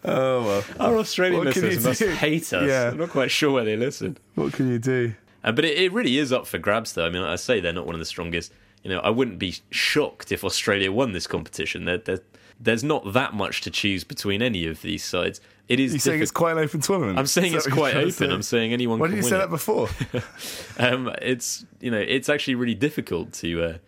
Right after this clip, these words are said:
Speaker 2: to pick a semi-final lineup. We might end up looking foolish, Tone, but then as a hundred and eighty-five episodes of this podcast have proved,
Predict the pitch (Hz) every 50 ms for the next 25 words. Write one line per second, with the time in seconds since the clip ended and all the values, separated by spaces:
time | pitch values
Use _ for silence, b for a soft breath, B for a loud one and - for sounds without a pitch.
0 | b b b b b b _ - 101 - - 90 - 90 - - 87 85 80 -
1 | - 90 85 82 82 82 82 80 80 80 80 80 - - _ _ _ 117 120 120
2 | 131 127 120 107 117 120 120 123 - 131 123 - - 120 113 - - - 151 151
3 | 127 101 87 - - - - 87 82 80 80 B B B B B B B - 101
4 | 101 104 104 104 104 107 98 - 101 101 117 120 110 110 113 113 107 107 104 -
5 | 113 110 110 110 - - 123 110 104 101 104 107 - - - 123 104 - 113 98
6 | - - 104 - - - 202 160 113 95 90 87 87 - -